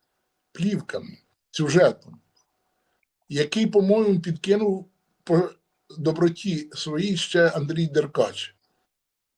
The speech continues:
Через канал Деркача, е, ну, це свідчення, е,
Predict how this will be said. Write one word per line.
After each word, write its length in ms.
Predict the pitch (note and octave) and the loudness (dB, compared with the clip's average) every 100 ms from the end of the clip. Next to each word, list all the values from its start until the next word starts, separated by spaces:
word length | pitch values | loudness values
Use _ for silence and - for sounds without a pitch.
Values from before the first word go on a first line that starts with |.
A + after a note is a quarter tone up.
| _ _ - | _ _ 0
Через 320 | D#3 D3 C#3 | 2 2 2
канал 320 | D3+ D#3+ D3 | -2 0 0
Деркача, 560 | C#3 C3+ C#3+ C3 C#3 A2 - A2+ | 0 0 0 2 0 0 -6 -4
е, 280 | A2 A2 A2 | -2 -4 -6
ну, 220 | A#2+ A2+ | -6 -4
це 180 | - C#3+ | -2 -4
свідчення, 800 | - C3 - A#2+ A#2 A2+ G#2+ G#2 | -4 -8 -8 -8 -6 -6 -10 -14
е, 360 | A2 G#2+ G#2+ | -14 -14 -14